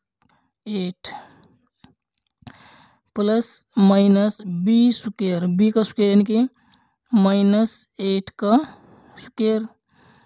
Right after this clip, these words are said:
और माइनस फोर into ए, ए की वैल्यू वन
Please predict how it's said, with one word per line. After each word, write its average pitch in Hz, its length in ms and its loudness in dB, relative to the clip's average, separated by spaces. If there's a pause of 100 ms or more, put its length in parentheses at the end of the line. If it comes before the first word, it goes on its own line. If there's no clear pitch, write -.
(440)
और 202 180 0
माइनस 202 520 4
फोर 220 680 2
into 208 500 2 (180)
ए, 202 320 0 (540)
ए 220 160 -2
की 208 120 -2
वैल्यू 202 280 0
वन 196 320 2